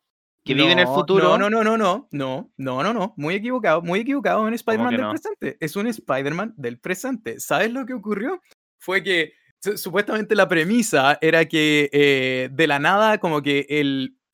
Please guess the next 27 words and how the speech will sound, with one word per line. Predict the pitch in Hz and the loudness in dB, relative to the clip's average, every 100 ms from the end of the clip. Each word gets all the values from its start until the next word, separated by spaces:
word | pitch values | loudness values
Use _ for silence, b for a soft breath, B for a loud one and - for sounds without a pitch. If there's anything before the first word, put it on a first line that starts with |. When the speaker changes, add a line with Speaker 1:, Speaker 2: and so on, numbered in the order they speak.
| 147 | -12
Speaker 2:
o | 143 | -6
sea, | - 151 | 0 2
esto | 175 226 | 2 -2
es | 240 | -2
según | - 175 196 | -4 -2 -2
lo | 180 | -2
que, | 175 127 | -4 -4
según | 165 156 202 | -2 0 0
lo | 208 | -2
que | 190 | 0
me | 165 | 0
acuerdo, | 151 165 123 127 | 0 -2 -2 -4
pero | 170 135 | -4 -6
sé | - - 214 | -8 0 0
que | 220 | 0
no | 202 | -4
es | 190 | -4
el | 196 | -4
futuro, | - 147 104 - | -2 -4 -6 -10
sé | - 196 196 | -2 -2 0
que | 220 196 | -2 -2
esto | 185 196 180 | -4 -6 -2
pasa | 180 180 175 165 160 | -2 0 2 2 2
en | 156 | -4
la | 160 | -4
serie, | 135 127 147 | -4 -4 -2
que | 143 147 | 0 0